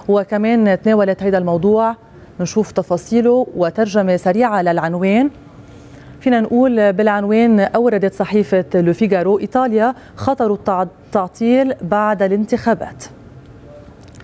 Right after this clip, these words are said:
ويبدو أنه عدوى التعطيل انتقلت إلى إيطاليا أيضا بعد الانتخابات يلي ب-، صارت نتائجها حا-، حاسمة.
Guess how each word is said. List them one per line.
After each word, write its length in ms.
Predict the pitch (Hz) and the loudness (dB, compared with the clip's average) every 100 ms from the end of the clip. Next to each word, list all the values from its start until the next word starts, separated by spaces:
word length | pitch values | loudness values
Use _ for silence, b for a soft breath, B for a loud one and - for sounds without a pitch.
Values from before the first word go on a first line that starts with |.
| B B B B | B B B B
ويبدو 500 | 220 262 247 247 254 | 2 2 0 2 2
أنه 440 | 226 233 226 214 | 2 0 2 2
عدوى 460 | 202 196 185 208 226 | 2 0 0 0 0
التعطيل 600 | 208 202 180 - 233 226 | 0 -4 -4 -2 0 0
انتقلت 760 | 190 240 240 214 196 196 - - | 0 -4 -2 0 0 -2 -8 -2
إلى 240 | 208 190 - | 0 2 -2
إيطاليا 680 | - - 262 277 220 170 - | -8 -2 0 2 2 0 0
أيضا 380 | 185 180 214 294 B B B | -2 0 0 -2 B B B
بعد 240 | 190 185 180 | -4 -2 -2
الانتخابات 920 | 175 185 180 185 170 190 214 214 - | -4 -4 -4 -2 0 2 0 -2 -2
يلي 280 | 185 175 170 | 0 0 -2
ب-، 420 | 185 185 170 - B B B | 0 0 0 -2 B B B
صارت 560 | - 247 247 226 214 214 | -4 -2 0 -2 -2 -2
نتائجها 480 | 196 185 202 214 202 | 0 0 -2 0 -2
حا-، 440 | - 254 240 - | -2 -4 -2 -6
حاسمة. 640 | 175 - 254 - 180 208 | -6 -4 -4 -4 -2 -2